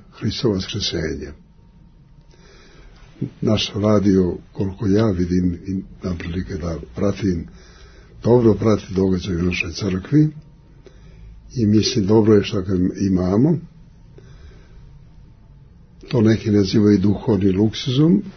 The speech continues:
ali ja bih to rekao da to je jedna velika duhovna potreba, pa bi morali da se postaramo i, i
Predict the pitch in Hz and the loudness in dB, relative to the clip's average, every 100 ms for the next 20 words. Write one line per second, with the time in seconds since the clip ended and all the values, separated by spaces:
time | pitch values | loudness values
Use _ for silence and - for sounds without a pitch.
0 | - 104 101 98 92 101 98 101 85 - | -10 -4 -2 -2 -2 -2 -2 -2 -4 -6
1 | 90 87 87 98 95 87 98 - 95 82 | -4 -4 -2 0 -2 -4 -8 -8 -8 -8
2 | 85 117 147 127 113 104 - - - - | -4 -2 0 2 0 -4 -14 -20 -20 -20
3 | - - - - - - 131 107 104 98 | -20 -20 -20 -20 -20 -12 -6 -2 2 4
4 | 101 113 117 113 104 104 104 - 92 110 | 4 6 6 6 4 2 0 -4 -4 -4
5 | - 156 123 107 101 98 | -2 0 2 2 2 2